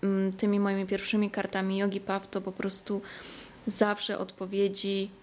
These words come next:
są bezbłędne. Są bezbłędne i też te karty rozkładałam innym osobom, już wielu osobom, i też zawsze słyszałam, że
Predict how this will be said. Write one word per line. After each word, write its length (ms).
są 280
bezbłędne. 680
Są 200
bezbłędne 920
i 360
też 320
te 140
karty 400
rozkładałam 760
innym 360
osobom, 640
już 420
wielu 220
osobom, 480
i 80
też 220
zawsze 680
słyszałam, 600
że 320